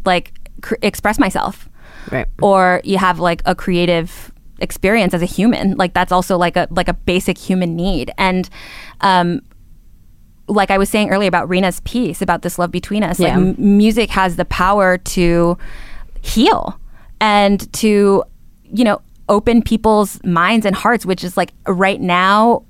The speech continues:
Speaker 1: a-, i-, if at any point in human history it were urgently necessary, this would be it. Like,
Speaker 2: Yeah.
Speaker 1: this is a moment that we need something that can bring us together because we are just so highly divided that nothing, like, you know, makes sense.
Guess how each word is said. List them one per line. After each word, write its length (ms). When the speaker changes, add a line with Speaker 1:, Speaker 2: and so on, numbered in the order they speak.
Speaker 1:
a-, 40
i-, 160
if 360
at 120
any 200
point 260
in 60
human 260
history 460
it 80
were 160
urgently 380
necessary, 500
this 260
would 120
be 160
it. 140
Like, 140
Speaker 2:
Yeah. 280
Speaker 1:
this 80
is 60
a 40
moment 320
that 140
we 100
need 320
something 500
that 180
can 280
bring 260
us 120
together 560
because 400
we 140
are 100
just 220
so 400
highly 360
divided 520
that 220
nothing, 500
like, 280
you 120
know, 120
makes 180
sense. 320